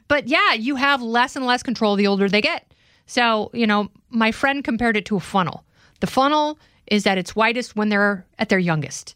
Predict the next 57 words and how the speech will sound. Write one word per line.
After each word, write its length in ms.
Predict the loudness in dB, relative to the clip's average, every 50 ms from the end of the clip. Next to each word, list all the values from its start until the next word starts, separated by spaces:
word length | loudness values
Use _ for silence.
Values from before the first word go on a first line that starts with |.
| _ _ _ _ _ -2
And 160 | 0 2 4
that's 220 | 4 2 0 0
when 180 | -2 -4 -4 -4 -2
all 180 | 0 2 2 2
the 120 | 2 0
information 480 | 0 0 0 0 0 0 0 0 0 0
gets 200 | 0 0 0 -2
in. 240 | -4 -4 -4 -6 -12 _ _ _ _ _
The 180 | 0 2 4 4
older 260 | 4 4 4 2 2
they 160 | 2 2 0
get, 240 | 0 0 -2 -4 -8 _ _ _ _ _ _ _ _
the 80 | -10 -6
funnel 300 | -2 0 0 2 2 0
narrows 600 | 0 0 0 0 0 -2 -4 -8 -12 -14 -16 -14 -6 -4
until 420 | -2 0 2 2 2 2 2 0
at 120 | -2 -4
the 60 | -2 0
very 240 | 2 2 4 2
end, 160 | 2 2 0 0
you 100 | 0 0
really, 420 | 0 2 2 2 4 2 2 0 -2 -4
you 320 | -6 -6 -4 -4 -2 -2
just, 200 | -2 0 -2 -2 -2 -2
you 160 | -2 -2 -2 -4 _ _ -20 -20
hope 380 | -10 -4 -2 -2 -2 -2 -4 -8
that 140 | -8 -4 -2
you 100 | -2 0
get 300 | 0 2 0 0 -2 -4 -10 _ _ _ _ -2
a 40 | 0
nugget 340 | 2 2 2 2 2 0 -2
or 100 | -2 -2
two 440 | -2 -2 -2 -2 -2 -2 -4 -6 -8 -14 _ _ _ _ _ _ _
in 160 | 0 2 2 2
there. 160 | 2 0 -2
So 140 | 0 0 0
it's 120 | 2 0
like 160 | 0 0 0
you 60 | 0
really 300 | 2 2 4 4 4 4
have 180 | 2 2 0 0
to 80 | 0 0
lay 140 | 0 2 0
the 80 | 0
foundation 540 | 0 0 0 0 0 -2 -2 -2 -2 -4 -4 -2
early 500 | -2 0 0 0 0 0 0 -2 -4 -6 -12 -20 _ _ -4
and 100 | -2 0 0
hope 140 | 0 0
for 60 | -2 -4
the 80 | -4
best. 420 | -4 -4 -6 -8 -10 -18 -20 _ _ _ _ _
And 80 | -2 0
every 160 | 0 0 0 0
once 200 | 0 0 0 0
in 60 | 0
a 20 |
while, 360 | 2 2 4 4 2 0 -2